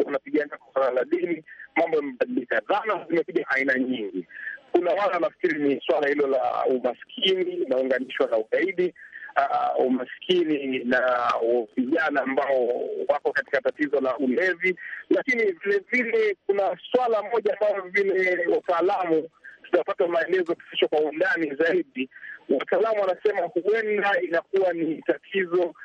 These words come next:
la watu wa nje kulipa, ambapo limeonekana katika maeneo mengi ya mafuta. Kuna kampuni ya usalama kutoka Marekani imepata,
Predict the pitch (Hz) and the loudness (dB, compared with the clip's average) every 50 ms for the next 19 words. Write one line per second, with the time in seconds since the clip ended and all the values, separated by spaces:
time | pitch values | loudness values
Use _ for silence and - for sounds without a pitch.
0 | - - _ 143 151 156 165 170 - - - 175 180 - 208 220 220 208 - - | -20 -4 _ 0 2 2 0 0 0 0 0 0 0 0 0 0 0 2 0 -2
1 | 156 - _ 156 151 - - 330 - - - - 143 151 - _ - - - - | -4 -2 _ -2 -2 -2 0 0 0 0 0 -2 -4 -4 -8 _ -20 -18 -18 -2
2 | - 139 143 151 156 175 170 - 170 170 165 160 156 160 165 160 160 165 165 165 | 0 0 0 2 0 0 0 2 2 2 2 2 2 0 0 2 0 2 2 0
3 | 160 - - 190 175 180 - - 151 - - - 185 165 160 156 156 156 156 156 | 0 0 -2 -2 0 0 0 0 -2 -2 -2 -2 0 2 2 2 2 2 2 2
4 | 156 156 170 180 180 175 170 151 160 160 156 147 147 139 - - 185 170 - - | 2 2 2 2 2 0 0 0 2 0 2 0 -2 -2 0 0 0 0 2 0
5 | 131 110 - - _ _ _ _ - _ _ - 165 165 170 151 - - 170 160 | -2 -2 -2 -6 _ _ _ _ -20 _ _ -2 0 0 0 0 -2 -4 -4 -4
6 | 165 165 - - 226 208 196 180 185 - 320 - 175 160 143 - - 165 165 180 | -4 -2 -2 0 0 0 0 -2 -2 0 0 0 0 -2 0 0 2 2 2 2
7 | 185 175 156 143 143 139 143 - - - 170 - - 147 151 143 139 131 - - | 2 0 0 0 0 0 0 -2 -4 -4 -2 -2 0 0 0 0 -2 -2 -2 0
8 | 175 160 147 131 120 117 120 127 - - - - - - - - - - - 170 | 0 0 0 0 -2 -2 -4 -4 -6 -12 -18 -18 -18 -18 -18 -18 -18 -2 -2 -2
9 | 160 175 175 170 175 - - - - 202 202 208 - 196 180 180 175 | 0 2 0 -2 -2 -2 -4 -4 -2 -2 -2 0 0 2 2 2 2